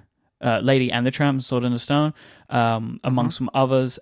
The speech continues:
Speaker 1: and some T V series adapted from Disney properties. It's gonna be a new High School Musical show and a new Monsters, Inc show. Uh, this is kind of all come out of this Disney, uh, kind of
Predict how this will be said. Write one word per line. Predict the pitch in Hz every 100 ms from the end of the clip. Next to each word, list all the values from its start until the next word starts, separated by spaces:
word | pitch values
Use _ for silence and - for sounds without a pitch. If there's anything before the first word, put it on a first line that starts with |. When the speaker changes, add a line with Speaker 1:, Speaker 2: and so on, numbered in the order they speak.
| -
Speaker 1:
and | 139 147
some | - 139
T | -
V | 127 160
series | 185 147 131 156 175 -
adapted | - 120 120 - 123
from | 120 117
Disney | 117 123
properties. | 117 120 - 127 117 - - -
It's | -
gonna | 135
be | 120
a |
new | 120 147
High | 151 147
School | 139 - 120
Musical | 139 170 - 170
show | - 180 165 165 160
and | 127 127
a | 120 120
new | 120 120 120
Monsters, | 123 120 127 110 90
Inc | 95 117
show. | - - - - - - - _
Uh, | 117 117
this | 127 139
is | 151
kind | - 147
of | 131 120
all | 135 139
come | 139 131
out | 123 123
of | 123
this | 123 117
Disney, | - 120 120 117 113 113 -
uh, | 117 107 110
kind | - 113
of | 110